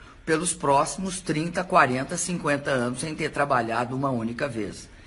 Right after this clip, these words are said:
Então se mexeu em distorções da lei. Eu não acabei com o seguro-desemprego,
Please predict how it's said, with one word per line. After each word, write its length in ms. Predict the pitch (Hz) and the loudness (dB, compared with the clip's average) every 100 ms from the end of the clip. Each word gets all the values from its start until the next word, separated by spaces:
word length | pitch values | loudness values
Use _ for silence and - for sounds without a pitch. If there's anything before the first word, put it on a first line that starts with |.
| - - | -20 -8
Então 300 | 190 190 214 | -4 2 2
se 160 | 180 214 | 2 0
mexeu 680 | 220 185 - 220 240 165 - - - - - | 2 2 0 2 2 2 -4 -14 -20 -12 0
em 180 | 220 | 2
distorções 880 | 208 254 - 226 - - 185 226 165 | 2 0 0 0 0 -2 0 0 2
da 120 | 143 | 4
lei. 280 | 131 113 107 - - - | 4 2 -4 -8 -12 -2
Eu 180 | 147 170 | 0 2
não 180 | 151 | 2
acabei 540 | 131 - 107 175 196 247 | 2 2 0 4 2 2
com 120 | 247 | -2
o 40 | |
seguro-desemprego, 1120 | 226 202 196 190 175 180 185 180 165 170 160 | -2 -2 -2 -4 -4 -4 -4 0 0 0 -2